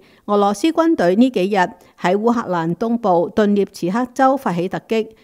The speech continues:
靠近煤炭小鎮多布羅皮利亞一帶，沿兩支嘅楔形陣線推進大約十公里，呢個係過去一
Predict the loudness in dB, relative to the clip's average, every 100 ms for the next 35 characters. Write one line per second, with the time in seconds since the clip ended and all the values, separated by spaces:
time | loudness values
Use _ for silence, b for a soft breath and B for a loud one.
0 | b b 4 4 2 0 -2 -2 -2 0
1 | 0 0 0 -2 0 0 0 -4 _ 0
2 | 2 2 2 2 0 0 -2 0 0 0
3 | 0 0 -2 -2 -2 -4 -12 _ _ 2
4 | 4 6 4 4 2 0 2 0 0 -2
5 | -2 -2 -2 -2 0 0 0 -2 0 0
6 | 0 -2 -2 -4 -4 -6 -4 -2 0 -2
7 | -4 b b b 0 2 0 0 0 0